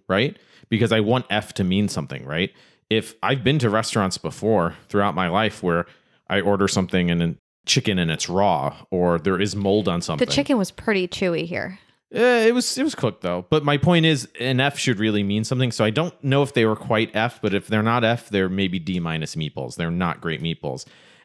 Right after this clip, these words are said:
Speaker 1: And I kinda laughed when the spa-, spaghetti came out with the meatballs 'cause it was a little dry. Um, I don't know if you noticed around the edges. So it was just clearly boxed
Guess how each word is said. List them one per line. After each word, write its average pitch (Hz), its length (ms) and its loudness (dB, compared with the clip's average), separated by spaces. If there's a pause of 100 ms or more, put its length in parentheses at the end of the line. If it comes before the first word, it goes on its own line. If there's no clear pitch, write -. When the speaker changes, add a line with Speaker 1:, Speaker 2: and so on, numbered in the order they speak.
Speaker 1:
And 123 140 0
I 123 140 -2 (100)
kinda 165 240 2
laughed 85 480 -4
when 101 180 2
the 87 80 0
spa-, 90 420 0 (120)
spaghetti 92 380 -2
came 98 180 0
out 95 140 -2
with 85 160 -6
the 95 60 -4
meatballs 113 400 0
'cause 104 140 -4
it 101 60 0
was 95 100 -2
a 104 60 2
little 104 340 2
dry. 87 580 -2 (520)
Um, 92 320 0
I 101 60 0
don't 113 140 0
know 117 80 2
if 104 60 -2
you 104 140 2
noticed 95 340 0
around 104 260 0
the 90 160 -2
edges. 120 440 -2 (400)
So 151 160 2
it 147 60 4
was 143 120 2
just 233 180 0
clearly 135 420 2
boxed 101 640 -2